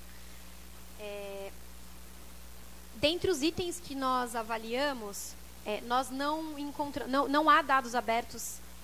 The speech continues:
que atendem aquilo que a gente tá avaliando nas sete capitais, nesses três temas: esporte, lazer, legislação e segurança pública. E a gente encontrou dados muito pontuais sobre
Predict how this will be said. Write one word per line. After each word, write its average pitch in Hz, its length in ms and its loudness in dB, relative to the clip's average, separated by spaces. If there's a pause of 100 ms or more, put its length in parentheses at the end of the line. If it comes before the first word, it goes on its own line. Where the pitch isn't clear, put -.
(300)
que 277 80 -2
atendem 285 680 -2 (680)
aquilo 254 340 0
que 277 100 6
a 262 60 10
gente 247 260 2
tá 233 140 10
avaliando 226 720 4 (220)
nas 240 220 4
sete 294 340 2
capitais, 247 580 2 (500)
nesses 277 360 4
três 302 300 8
temas: 196 440 0 (280)
esporte, 285 460 -2
lazer, 240 440 2 (100)
legislação 240 680 2
e 247 60 0
segurança 240 460 -4
pública. 202 500 -8 (720)
E 240 120 2
a 247 60 4
gente 285 280 -4
encontrou 277 600 6 (500)
dados 277 580 4
muito 330 540 -2
pontuais 233 920 2 (1120)
sobre 247 560 -4